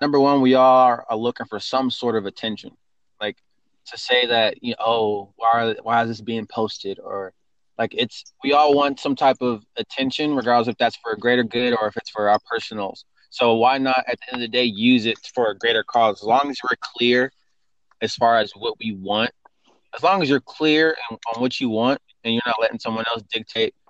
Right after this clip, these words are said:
you know, why you want, I don't know, validation or, you know, uh, attention, then it should be okay. Like, if someone tells you something you already know, it's like, "Thank you. Like, yes, I wanna,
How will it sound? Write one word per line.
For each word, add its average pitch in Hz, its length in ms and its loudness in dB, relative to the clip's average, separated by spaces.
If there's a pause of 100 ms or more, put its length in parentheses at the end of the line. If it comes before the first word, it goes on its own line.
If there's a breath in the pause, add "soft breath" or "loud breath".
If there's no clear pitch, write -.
(160)
you 120 140 0
know, 107 180 2
why 107 220 4
you 113 180 2
want, 110 360 -4
I 107 80 -6
don't 107 80 -4
know, 101 180 -10
validation 101 580 -2 (160)
or, 92 440 -2
you 110 100 -8
know, 92 220 -6 (200)
uh, 92 280 0
attention, 101 560 -6 (320)
then 127 200 2
it 147 120 -2
should 156 180 -2
be 156 140 4
okay. 165 320 2
Like, 110 140 0
if 104 80 -8
someone 165 260 -6
tells 151 260 2
you 147 80 0
something 139 320 -2
you 139 140 4
already 139 260 4
know, 135 180 2
it's 143 140 -4
like, 110 180 -2
"Thank 165 220 -6
you. 95 180 -8
Like, 85 180 -8
yes, 143 220 -2
I 107 80 -4
wanna, 135 280 -2